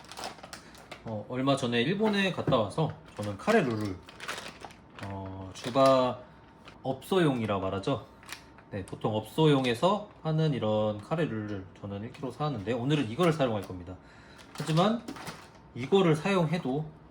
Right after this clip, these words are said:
어, 된다는 점, 어, 말씀드릴게요. 그리고 고기는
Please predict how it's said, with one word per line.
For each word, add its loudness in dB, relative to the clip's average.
어, -8
된다는 -4
점, -12
어, -14
말씀드릴게요. -8
그리고 2
고기는 4